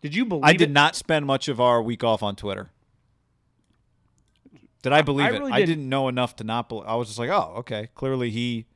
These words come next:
Speaker 2: replied, and then s-, that guy sent it to Clay Travis or something, or the other, the guy that, I guess it wasn't Clay Travis, it was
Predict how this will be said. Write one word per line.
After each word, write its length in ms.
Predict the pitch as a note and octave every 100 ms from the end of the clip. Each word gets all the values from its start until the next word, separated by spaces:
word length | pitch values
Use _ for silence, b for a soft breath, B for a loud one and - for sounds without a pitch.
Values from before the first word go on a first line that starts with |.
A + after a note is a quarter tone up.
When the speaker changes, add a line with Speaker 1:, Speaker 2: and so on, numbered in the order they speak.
| _ _
Speaker 2:
replied, 600 | A#2 - D#3 D3 B2+ A#2 A#2
and 100 | A2
then 80 | G#2+
s-, 160 | - -
that 200 | A#2+ A#2
guy 380 | - A2 A2 A2
sent 320 | - - A2+
it 120 | A2+ -
to 160 | G#2+
Clay 220 | - B2+ A2
Travis 440 | B2 A#2+ G#2+ -
or 20 |
something, 400 | F#2+ G#2+ G2+ G2+
or 200 | G2 F#2 _ _ _ _ -
the 100 | A#2+
other, 220 | A2+ G#2+ -
the 80 | A2
guy 180 | G#2+ G2
that, 160 | F#2+ _ _ -
I 60 |
guess 120 | A2 A#2
it 60 |
wasn't 240 | G#2+ G2 F#2
Clay 160 | G#2
Travis, 400 | - G#2 F#2 F#2
it 80 | G2+
was 240 | G#1+ -